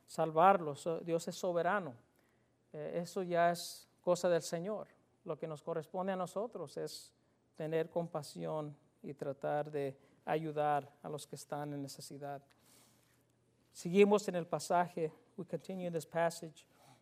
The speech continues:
En verse fifteen, versículo quince en adelante. "Y cuando anochecía, se acercaron a él sus discípulos,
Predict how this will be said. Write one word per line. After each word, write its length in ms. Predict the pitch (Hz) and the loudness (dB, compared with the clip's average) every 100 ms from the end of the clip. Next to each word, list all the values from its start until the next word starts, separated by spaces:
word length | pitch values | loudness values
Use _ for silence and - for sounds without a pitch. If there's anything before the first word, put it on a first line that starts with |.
| _ _ _ _ _ _ _ _ _ _ _ _ _ _ - | _ _ _ _ _ _ _ _ _ _ _ _ _ _ -14
En 240 | 247 170 170 | -4 -2 2
verse 180 | 190 190 | 0 2
fifteen, 380 | 202 202 180 | 0 0 -6
versículo 340 | 165 - 196 175 | -6 -6 -4 -4
quince 320 | 208 208 202 | -4 -6 -4
en 60 | 170 | -4
adelante. 580 | 156 139 147 151 160 151 _ _ _ _ _ _ _ _ _ _ _ _ - | -2 -2 -6 -6 -12 -12 _ _ _ _ _ _ _ _ _ _ _ _ -8
"Y 80 | 175 | 4
cuando 520 | 185 185 180 175 - - 262 | 4 8 8 8 4 -12 -6
anochecía, 920 | 175 180 - 170 - 226 226 175 127 - _ _ _ _ _ - - | -2 -4 -4 -8 -6 -4 -2 -2 -4 -16 _ _ _ _ _ -20 -8
se 160 | 170 | -2
acercaron 800 | 170 - 165 - 185 202 196 190 - _ | -2 -2 -2 4 4 4 0 -8 -18 _
a 220 | 160 151 | -6 0
él 280 | 175 190 185 | 4 4 2
sus 280 | - 190 165 | -4 -6 -6
discípulos, 920 | 170 - 190 180 170 131 - - | -8 -6 -6 -6 -10 -10 -12 -18